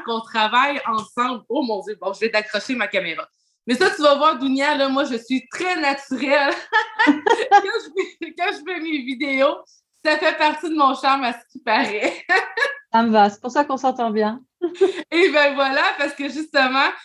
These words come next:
Speaker 1: comme je m'en allais dire avant que j'accroche le trépied, euh, de ma caméra, mais ça fait un an qu'on travaille déjà ensemble. J'ai eu la chance de faire ton identité visuelle pour ton entreprise. Est-ce que tu veux expliquer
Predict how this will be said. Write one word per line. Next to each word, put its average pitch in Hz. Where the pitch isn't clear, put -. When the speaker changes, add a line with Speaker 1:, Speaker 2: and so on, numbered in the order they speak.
Speaker 1:
comme 320
je 302
m'en 269
allais 247
dire 269
avant 220
que 190
j'accroche 196
le 190
trépied, 190
euh, 165
de 185
ma 180
caméra, 180
mais 202
ça 214
fait 285
un 311
an 285
qu'on 226
travaille 226
déjà 226
ensemble. 233
J'ai 208
eu 302
la 262
chance 294
de 196
faire 320
ton 202
identité 269
visuelle 226
pour 320
ton 220
entreprise. 233
Est-ce 226
que 508
tu 247
veux 277
expliquer 262